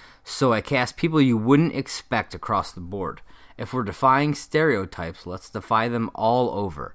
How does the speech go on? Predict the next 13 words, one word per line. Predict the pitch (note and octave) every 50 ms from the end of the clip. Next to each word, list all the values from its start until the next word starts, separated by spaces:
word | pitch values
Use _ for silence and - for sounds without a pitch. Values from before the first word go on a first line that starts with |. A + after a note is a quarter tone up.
| - - - - - - - - - _
Who | - D#3+ E3
says | D3 - - E3+ E3 D3+ C3
women | A#2 B2+ A2+ A2+ G#2 F#2
can't | - - G#2+ F#2+ D#2+
run | F2 F2+ F2 D#2+
the | D2+
mafia? | D#2+ D#2 C#2+ C2 - - C#2 - - - -
Who | - - C3
says | A#2 - - C3+ C3 -
comedians | - - A#2 A#2+ C3 C#3 C#3 A2+ F2 D#2 D#2 D#2+ - -
can't | - - G#2+ G#2+ G#2+ - -
do | F2 G2 G2
drama?" | E2 D#2+ E2+ E2+ E2+ D2+ A#1 - -